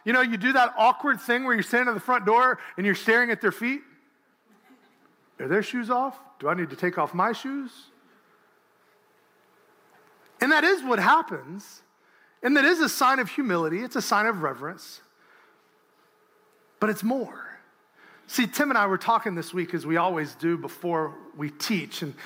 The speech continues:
we kinda run each other, you know, like, "Hey, this is what I'm thinking, and what do you got, and do you have anything?" And we do it. It's, it's awesome doing church with your best friend.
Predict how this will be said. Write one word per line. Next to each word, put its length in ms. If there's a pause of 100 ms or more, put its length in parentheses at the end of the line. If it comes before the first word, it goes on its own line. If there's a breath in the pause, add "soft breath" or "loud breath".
(240 loud breath)
we 100
kinda 240
run 260
each 220
other, 460
you 100
know, 120
like, 140
"Hey, 120
this 160
is 60
what 100
I'm 140
thinking, 320
and 280
what 80
do 80
you 80
got, 440
and 120
do 60
you 80
have 100
anything?" 460
And 80
we 80
do 160
it. 100
It's, 80
it's 140
awesome 440 (680 loud breath)
doing 200
church 280
with 80
your 120
best 200
friend. 340